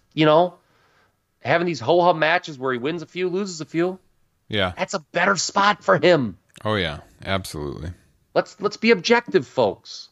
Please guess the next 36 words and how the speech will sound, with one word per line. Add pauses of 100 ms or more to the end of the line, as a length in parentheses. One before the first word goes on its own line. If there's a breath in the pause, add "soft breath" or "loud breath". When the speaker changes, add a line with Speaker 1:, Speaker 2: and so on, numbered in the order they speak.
Speaker 1:
Come
on,
use
your
brain. (220)
Speaker 2:
That's
what
we
do
best
on
this
program,
Kyle.
Speaker 1:
Yes,
objectivity.
Don't
root,
root,
root
for
the
home
team.
Set
your
biases
aside. (500 loud breath)
Speaker 2:
<laughs>
Speaker 1:
Understand
what
you're
watching. (280)
Speaker 2:
Yes. (880 soft breath)
And
objectively,